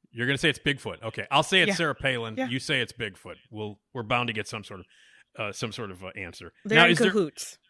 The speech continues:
Speaker 1: is there, <laughs> yeah,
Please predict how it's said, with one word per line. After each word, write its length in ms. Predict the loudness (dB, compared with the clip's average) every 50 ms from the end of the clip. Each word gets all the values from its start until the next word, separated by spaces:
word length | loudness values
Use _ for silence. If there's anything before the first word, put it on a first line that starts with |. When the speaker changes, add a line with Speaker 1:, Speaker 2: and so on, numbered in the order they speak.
| _ -4
Speaker 1:
is 100 | -2 0 4
there, 220 | 4 4 4 2 -2 -4 2 6 8
<laughs> 1400 | 8 8 10 8 8 8 8 8 6 6 6 4 -2 -2 -2 -2 -4 -4 -4 -6 -10 -14 -12 -10 -8 -4 2
yeah, 760 | 6 6 6 6 6 4 -2 -2 -2 -2 -2 2 4 4